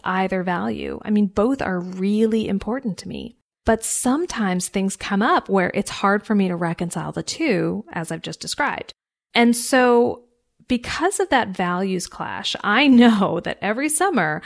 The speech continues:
I have to figure out how to balance my desire to serve my clients with my desire to be present for my children.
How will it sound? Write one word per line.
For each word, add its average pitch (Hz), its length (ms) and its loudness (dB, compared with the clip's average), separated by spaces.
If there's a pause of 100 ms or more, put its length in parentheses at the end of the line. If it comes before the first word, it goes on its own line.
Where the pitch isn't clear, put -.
(380)
I 196 200 4
have 294 160 -2
to 302 80 -4
figure 247 260 0
out 208 140 2
how 202 120 -2
to 214 80 -2
balance 190 440 -4
my 180 100 -2
desire 170 380 -4
to 180 80 -4
serve 180 200 -6
my 156 120 -8
clients 196 600 -4
with 185 140 -4
my 175 100 -2
desire 165 360 -6
to 170 80 -12
be 165 100 -8
present 156 360 -12
for 190 100 -8
my 180 100 -4
children. - 480 -8